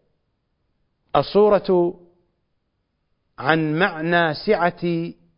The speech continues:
بعثة نبينا ونبوة نبينا صلى الله عليه وآله، لا كما تعتقدون أنتم هذا الاعتقاد الفاسد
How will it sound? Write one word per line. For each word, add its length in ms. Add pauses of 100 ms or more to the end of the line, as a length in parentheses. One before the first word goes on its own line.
(720)
بعثة 720
نبينا 580 (920)
ونبوة 600
نبينا 600 (180)
صلى 260
الله 320
عليه 260
وآله، 420 (220)
لا 120
كما 340
تعتقدون 840 (1200)
أنتم 440 (180)
هذا 540
الاعتقاد 640
الفاسد 760